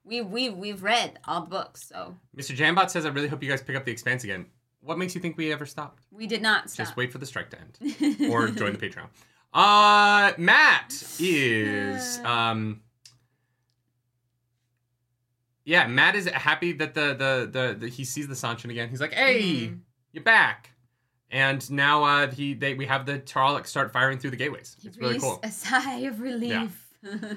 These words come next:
Speaker 2: Uh, and then, uh, he's like, "There's just one more thing that needs to happen." What's the one more thing that needs to happen?
Speaker 1: The river.
Speaker 2: That's right. We
Speaker 1: The
Speaker 2: cut
Speaker 1: river.
Speaker 2: up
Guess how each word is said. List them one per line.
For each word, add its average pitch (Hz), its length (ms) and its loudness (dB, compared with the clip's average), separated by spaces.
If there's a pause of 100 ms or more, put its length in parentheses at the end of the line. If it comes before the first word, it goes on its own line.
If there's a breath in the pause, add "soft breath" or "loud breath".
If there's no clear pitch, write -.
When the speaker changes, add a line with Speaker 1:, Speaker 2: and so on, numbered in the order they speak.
(120)
Speaker 2:
Uh, 147 300 6
and 151 100 0
then, 180 360 4
uh, 156 360 6
he's 143 300 -8
like, 151 240 2
"There's 151 160 -2
just 175 160 -4
one 180 140 0
more 170 140 0
thing 160 200 -2
that 113 100 -4
needs 98 200 -10
to 92 60 -16
happen." 92 320 -14 (200)
What's 139 220 -8
the 165 100 -4
one 143 160 -4
more 127 140 -6
thing 127 160 -8
that - 80 -12
needs - 180 -18
to - 60 -20
happen? - 240 -20 (1120)
Speaker 1:
The 185 640 -8
river. 311 400 -6 (680)
Speaker 2:
That's 139 400 4
right. 160 540 4
We 156 80 -2
Speaker 1:
The 311 80 0
Speaker 2:
cut 427 200 6
Speaker 1:
river. 247 440 6
Speaker 2:
up 196 60 -10